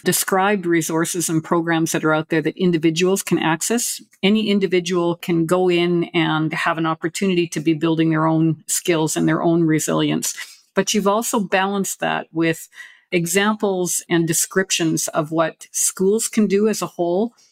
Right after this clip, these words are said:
and what jurisdictions. I mean, Atlanta is a perfect example. It takes great leadership to say that we are going to look at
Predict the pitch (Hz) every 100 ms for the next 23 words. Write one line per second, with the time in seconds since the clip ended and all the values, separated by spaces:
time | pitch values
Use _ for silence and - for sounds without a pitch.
0 | _ - 185 185 165 196 202 - 202 208
1 | - 156 170 165 160 170 165 180 202 185
2 | 165 165 185 180 180 170 165 170 180 175
3 | - - - - 165 185 208 190 - 170
4 | 202 220 190 196 220 214 - 160 - 170
5 | - 170 165 165 - 180 202 202 175 180
6 | 180 160 156 175 - 165 160